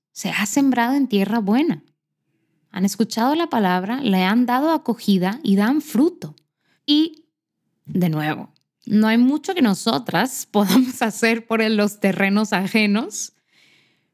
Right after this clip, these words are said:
pero sí podemos construir un puente, sí podemos hacer la mitad del trabajo, llegar a ellos,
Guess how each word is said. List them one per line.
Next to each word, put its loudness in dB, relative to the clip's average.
pero 2
sí -2
podemos 0
construir 0
un 0
puente, 0
sí -2
podemos 0
hacer 0
la 2
mitad 0
del -4
trabajo, -6
llegar 0
a -4
ellos, -4